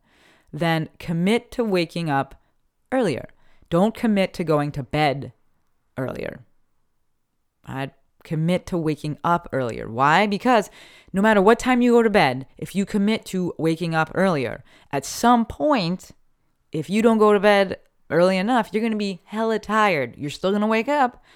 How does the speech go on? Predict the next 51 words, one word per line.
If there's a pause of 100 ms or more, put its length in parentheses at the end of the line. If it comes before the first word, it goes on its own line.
(340)
but
that
next
night,
your
body's
gonna
be
like,
"Yo,
we
have
to
go
to
bed
early (100)
because
you
have
committed (320)
to (340)
this
waking
up
early."
And
I
love
that
'cause
I,
I've
failed
multiple
times.
It's
like,
"I'm
gonna
go
to
bed
earlier."
And
I'm
like, (260)
"Uh, (360)
no,
I'm
not."